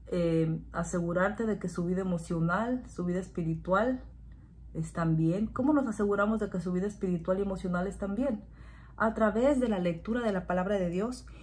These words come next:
y de la oración. Si tú eres una persona que no está acostumbrada a tener una rutina de oración, de lectura de la palabra, no hay problema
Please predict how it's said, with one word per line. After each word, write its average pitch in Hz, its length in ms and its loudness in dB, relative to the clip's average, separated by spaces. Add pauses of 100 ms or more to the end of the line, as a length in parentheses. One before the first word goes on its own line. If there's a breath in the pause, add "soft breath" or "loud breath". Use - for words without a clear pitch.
(220 loud breath)
y 254 200 6
de 269 120 4
la 269 260 0
oración. 185 760 0 (480)
Si 196 160 -4
tú 214 120 4
eres 254 140 4
una 254 180 6
persona 220 360 2
que 190 100 0
no 190 100 2
está 214 200 0
acostumbrada 175 880 0
a 175 160 -2
tener 170 320 0
una 202 200 0
rutina 196 640 2 (600)
de 180 160 0
oración, 202 680 4
de 190 100 6
lectura 170 360 -2
de 196 80 -2
la 180 140 -2
palabra, 175 480 0 (360 loud breath)
no 214 140 8
hay 269 100 4
problema 302 640 2